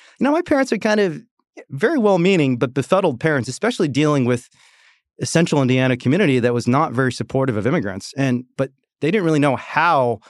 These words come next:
to groom me to become a professor, but that was the only thing that I thought I was going to become. And I became an activist, frankly, largely because I failed as a professor. I was not a very good academic.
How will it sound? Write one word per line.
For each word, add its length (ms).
to 80
groom 220
me 60
to 60
become 220
a 40
professor, 340
but 120
that 100
was 100
the 100
only 160
thing 260
that 100
I 80
thought 400
I 40
was 120
going 140
to 40
become. 400
And 160
I 40
became 300
an 60
activist, 720
frankly, 420
largely 360
because 420
I 100
failed 360
as 160
a 60
professor. 540
I 160
was 180
not 440
a 40
very 200
good 140
academic. 560